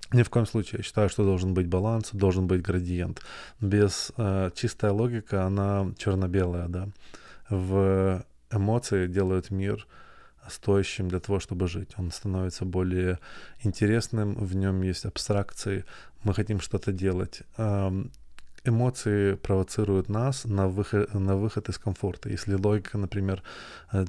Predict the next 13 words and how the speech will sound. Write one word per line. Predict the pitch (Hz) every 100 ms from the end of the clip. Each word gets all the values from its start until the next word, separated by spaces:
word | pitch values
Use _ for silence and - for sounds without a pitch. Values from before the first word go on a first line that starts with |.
| -
то-, | 104 -
с | 101
точки | - 95 104
зрения | 95 98 95 95
науки | 98 101 92
скажет, | - - 98 92 95
что, | - - 95 - - - - - -
м, | 104 98 95
вот | 92 -
этот | 110 110 -
проект | 104 113 156 - 110
мы | 101
посчитали, | - 98 - 107 123 151 156 107